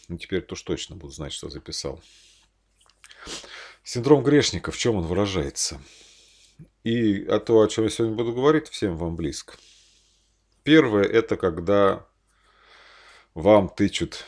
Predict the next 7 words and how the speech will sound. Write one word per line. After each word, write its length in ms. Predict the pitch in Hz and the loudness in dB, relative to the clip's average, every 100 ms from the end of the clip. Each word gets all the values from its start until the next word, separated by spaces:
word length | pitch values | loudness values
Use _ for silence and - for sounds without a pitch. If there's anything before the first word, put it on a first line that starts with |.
| - | -14
ну, 320 | - 104 73 - | -8 -6 -8 -14
в 100 | - | -16
среде 380 | - 90 90 90 | -4 -2 2 2
веганства 560 | 98 113 78 - - | 2 0 -2 -8 -12
трупожоры, 840 | 69 76 - 90 90 117 98 87 78 - | -10 -8 -2 -2 2 2 2 0 -4 -12
в 60 | |
среде 680 | - 78 76 73 73 71 67 | -8 -4 -4 -4 -6 -6 -10